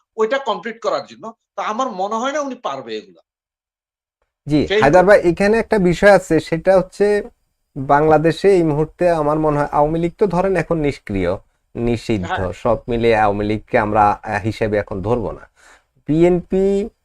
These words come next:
Speaker 2: আহ, সক্রিয়, আহ, দল হিসেবে একমাত্র সরকারের বিপক্ষে যদি ম-, ধরে নেওয়া যায়,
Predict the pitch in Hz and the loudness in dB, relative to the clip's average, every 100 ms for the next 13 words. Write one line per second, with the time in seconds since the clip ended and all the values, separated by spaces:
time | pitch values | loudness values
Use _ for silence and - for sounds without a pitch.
0 | _ _ 160 151 147 139 - 151 - - | _ _ 2 6 6 6 0 -4 -4 -2
1 | 160 151 147 143 139 - _ _ _ - | 2 6 8 8 6 2 _ _ _ -6
2 | 135 120 117 113 120 123 127 143 - 139 | 2 4 4 2 4 4 4 -4 -2 0
3 | 147 - 160 160 - 165 160 - 185 156 | 0 0 -2 -2 -4 -4 -4 -4 0 2
4 | 165 175 180 - - - 147 139 143 156 | 4 2 -2 -12 -12 0 0 4 4 4
5 | 160 143 139 139 160 156 - - - 123 | 2 0 -2 0 0 0 -4 -18 0 0
6 | 104 _ _ _ 120 110 143 143 143 131 | 0 _ _ _ -10 0 0 2 0 2
7 | 131 120 110 165 175 143 113 92 90 104 | 0 0 4 6 6 6 4 4 0 -2